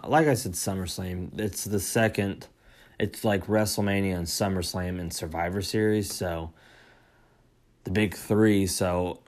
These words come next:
they're not just gonna have him lose at this Extreme Rules pay-per-view match that has no Extreme Rules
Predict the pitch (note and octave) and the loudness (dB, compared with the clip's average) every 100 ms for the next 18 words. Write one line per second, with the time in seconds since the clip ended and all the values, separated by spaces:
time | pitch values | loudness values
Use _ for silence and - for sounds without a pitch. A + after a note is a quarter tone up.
0 | - G#2 A2 G2+ G2 - F#2+ G#2+ F#2+ F#2 | -14 -4 0 2 0 -2 -4 -2 -2 0
1 | F2+ F2+ F2 F2+ E2+ E2+ F2+ D#2+ F2+ - | 0 0 0 0 -2 -4 -6 -4 -6 -6
2 | - F#2+ F#2 F2+ F2 F2+ F2+ E2 - _ | -8 -6 -6 -4 -4 -4 -4 -6 -10 _
3 | - G2 E2+ F2+ F2 F2 E2+ E2 - - | -4 -2 -2 -4 -6 -6 -4 -6 -8 -8
4 | F2+ F2 E2+ E2+ F2 E2+ - - F2+ F2 | -6 -4 -4 -4 -4 -4 -8 -10 -8 -6
5 | E2+ D#2+ | -6 -8